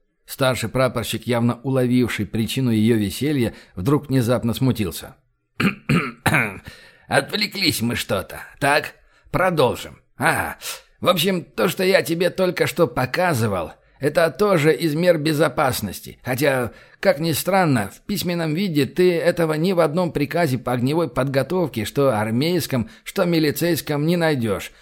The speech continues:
что не есть правильно. В общем, сформулировать этот пункт можно примерно так.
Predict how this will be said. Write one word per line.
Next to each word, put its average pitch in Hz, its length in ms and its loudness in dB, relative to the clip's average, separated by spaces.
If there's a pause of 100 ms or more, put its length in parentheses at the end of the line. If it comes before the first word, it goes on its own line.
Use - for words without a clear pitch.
(140)
что - 220 -2
не 196 160 2
есть 175 380 0
правильно. 117 600 0 (180)
В 156 80 0
общем, 170 460 0 (100)
сформулировать 147 800 2
этот 127 360 -4
пункт 175 320 -2
можно 160 400 -2
примерно 139 560 0
так. - 280 -10